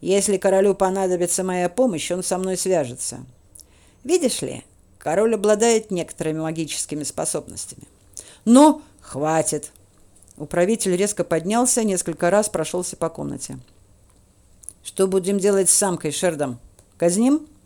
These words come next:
"Нет", ответил маг. Я хотела крикнуть то же самое, но не успела. Зачем казнить такую хорошенькую воспитанную самочку? "А что тогда?" Шердом глубоко вздохнул,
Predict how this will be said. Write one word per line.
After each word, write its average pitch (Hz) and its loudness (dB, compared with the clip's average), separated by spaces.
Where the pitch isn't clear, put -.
"Нет", 156 -6
ответил 143 -6
маг. 131 -10
Я 208 2
хотела 226 4
крикнуть 226 2
то 247 6
же 220 4
самое, 294 4
но 214 2
не 277 6
успела. 156 -2
Зачем 226 -2
казнить 165 -2
такую 143 -4
хорошенькую 156 -4
воспитанную 156 -6
самочку? - -12
"А - -8
что 208 0
тогда?" 165 0
Шердом 196 -4
глубоко 160 -2
вздохнул, 151 -4